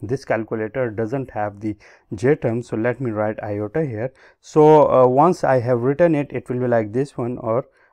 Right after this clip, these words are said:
I can write it like this. Okay, so in order to convert it into the polar form, after writing it in the rectangular form, what we have to do, let us fre-, press shift here, and here we can see that,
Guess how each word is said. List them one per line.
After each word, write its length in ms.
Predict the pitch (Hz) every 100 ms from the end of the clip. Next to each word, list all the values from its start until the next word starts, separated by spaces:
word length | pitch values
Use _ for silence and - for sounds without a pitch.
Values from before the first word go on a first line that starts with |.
| -
I 100 | 107
can 240 | - 113
write 260 | 110 107 120
it 100 | 113
like 220 | 104 95
this. 220 | 127 -
Okay, 220 | - 185 - _ _
so 120 | 156
in 100 | 151
order 240 | 170 202
to 120 | 196
convert 520 | 165 151 135 147 175 160
it 180 | 160
into 420 | - 139 131 147 143
the 200 | 135 139
polar 400 | - 156 185 185
form, 340 | - 120 143 - -
after 380 | - - 175 160
writing 340 | 139 135 151
it 160 | 143 139
in 540 | 139 127 127 127 123
the 240 | 113 123 120 _ _ -
rectangular 580 | 110 - 147 170 165
form, 200 | 143 143
what 180 | 135 160
we 100 | 156
have 200 | 131 131
to 100 | 135
do, 280 | 123 151 147 _
let 260 | 120 123 156
us 120 | 147
fre-, 400 | _ 139 135 135 - _
press 260 | 135 131 -
shift 380 | - - 190 -
here, 220 | 123 135 - - _
and 260 | - 175 180
here 260 | 151 160 165
we 140 | 143
can 200 | 139 135
see 160 | - 156
that, 360 | 131 131 131